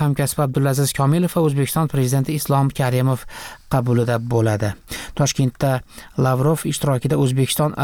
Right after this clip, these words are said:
Rossiya muntazam muloqotni doirasida uchrashuv va muzokaralar o'tkazilishi rejalangan edi. Mazkur muzokaralar davomida ikki tomon, e, kun tartibi va xalqaro siyosatning dolzarb masalalari muhokama qilinishi kutilmoqda.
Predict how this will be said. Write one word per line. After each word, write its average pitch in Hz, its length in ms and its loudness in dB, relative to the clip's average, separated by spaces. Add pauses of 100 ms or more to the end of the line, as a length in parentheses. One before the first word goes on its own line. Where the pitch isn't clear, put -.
(100)
Rossiya 147 560 0 (720)
muntazam 160 420 2
muloqotni 175 400 0
doirasida 165 460 0
uchrashuv 156 360 0
va 175 100 2 (120)
muzokaralar 160 640 2
o'tkazilishi 151 480 0
rejalangan 156 560 2
edi. 147 380 0 (500)
Mazkur 156 320 2
muzokaralar 147 580 0
davomida 151 380 2
ikki - 100 -12
tomon, 156 420 2
e, 143 140 0
kun 156 220 2
tartibi 147 520 0
va 156 160 2 (280)
xalqaro 151 340 0
siyosatning 147 520 0
dolzarb 143 400 0
masalalari 147 420 2
muhokama 139 480 0
qilinishi 139 360 -2
kutilmoqda. 160 440 0